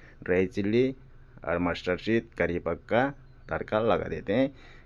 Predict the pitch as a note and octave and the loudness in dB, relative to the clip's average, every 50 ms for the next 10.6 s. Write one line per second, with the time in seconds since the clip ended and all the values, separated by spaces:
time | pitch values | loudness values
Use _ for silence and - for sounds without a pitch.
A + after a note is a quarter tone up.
0 | - - - - - - F#2 F2 G2 F#2+ F#2 F2 F2+ F2+ E2+ F2+ G2+ G#2 G#2+ G#2+ | -20 -20 -8 -4 -4 -2 2 2 4 4 4 4 2 0 -2 -2 0 2 4 4
1 | G#2 F2 F2 F2 F2+ F#2+ F#2 - G2 - E2+ E2 E2+ F#2+ F2 D#2 F2+ E2 D2+ - | 4 2 2 0 2 2 0 0 -2 -4 -2 0 0 2 2 2 0 -2 -2 -4
2 | F2 F2+ - - - F#2 F2+ F#2 F2 F2 F2 - - G2+ A#2 B2 A#2+ G2+ F2+ E2+ | -6 -6 -6 -6 -6 -6 -6 -6 -6 -8 -8 -8 -6 -4 -2 -2 -2 -4 -6 -8
3 | - - - A2 A2+ - - F2+ - - - F#2 F2 - - F2+ E2+ - F2+ F2 | -8 -2 0 2 2 2 0 -2 -6 -4 -4 -4 -4 -2 -4 -6 -4 -2 -2 -2
4 | F2 F2+ F#2+ E2+ D#2+ - G#2+ A#2 A2 F#2 F2+ - - - G2+ A#2 C#3 D3 C#3 - | -2 -2 -4 -6 -4 0 0 2 2 2 0 -2 -2 0 2 4 4 2 0 -4
5 | - - - - - - F2 F2 F2 F2 F2 F2+ F2+ E2+ E2 - F2+ F2 - - | -10 -20 -20 -20 -8 -2 0 0 0 0 0 -2 -2 -4 -4 -6 -8 -8 -8 -8
6 | F#2 F#2+ G2 A#2 C3 C3+ C3 C3 - - - - - - - - - F#2 F#2+ - | -4 2 4 4 4 4 2 -2 -8 -20 -20 -20 -20 -20 -18 -14 -6 -4 -4 -2
7 | - - A2 G#2+ G2 F2+ G2 F#2+ F#2+ G#2+ A#2 G#2+ F#2+ F#2+ - - G#2+ G2+ F#2+ F#2+ | 0 4 4 4 4 4 2 0 2 2 4 4 4 2 2 0 0 2 2 2
8 | F#2 F#2 F#2 F2+ F#2+ - F2+ G2+ A#2 A2+ - - F2+ - - - - G#2 E2+ D2+ | 2 2 2 0 0 0 2 2 2 2 2 0 -4 -4 -4 -4 0 0 2 2
9 | D#2 F2 - - F#2 G#2+ A#2+ G#2+ F#2 E2+ F#2 E2+ E2+ F#2 F#2+ E2+ F#2+ A2+ A2 D#2+ | 2 0 -2 -2 -2 0 2 2 2 0 0 -2 -2 -2 -4 -2 0 0 2 2
10 | F#2+ - - F#2 F2+ F#2 F#2 F#2 G#2+ B2 C3+ C#3+ | 2 0 0 -2 -2 0 0 0 0 0 0 0